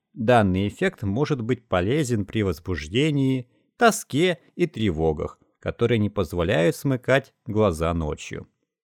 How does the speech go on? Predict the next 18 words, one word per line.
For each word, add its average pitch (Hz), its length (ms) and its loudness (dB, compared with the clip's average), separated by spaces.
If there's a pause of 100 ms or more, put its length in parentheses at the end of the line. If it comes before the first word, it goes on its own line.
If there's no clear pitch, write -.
(200)
Во 107 200 2
Франции 175 720 0
эксперименты 123 760 -2
с - 140 -12
электричеством 101 880 -6 (300)
проводились 131 760 0
на 143 320 0
парализованных 123 1000 0
солдатах. 123 720 -2 (720)
Двадцать 107 380 0
шестого 156 340 2
декабря 90 580 -2
тысяча - 440 -6
семьсот 92 500 -6
сорок 165 260 -6
седьмого 82 440 -8
года, 92 480 -4 (260)
например, 135 640 0